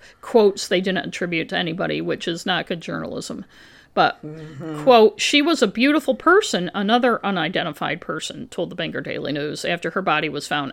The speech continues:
Speaker 1: Everybody liked her. The D A, David Cox, told the B D N, "I would concur with that opinion." Police scoured the area for evidence on Sunday and Monday, including using search dog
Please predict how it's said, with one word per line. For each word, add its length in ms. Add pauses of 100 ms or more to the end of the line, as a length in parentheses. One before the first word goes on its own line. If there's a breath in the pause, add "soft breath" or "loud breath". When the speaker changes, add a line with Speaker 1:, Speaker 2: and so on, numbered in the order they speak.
Speaker 1:
Everybody 520
liked 320
her. 300 (160)
The 100
D 260
A, 360
David 340
Cox, 460
told 260
the 60
B 180
D 180
N, 360 (140)
"I 120
would 220
concur 480
with 160
that 200
opinion." 600
Police 320
scoured 480
the 120
area 300
for 200
evidence 440
on 140
Sunday 360
and 100
Monday, 380
including 480
using 340
search 460
dog 280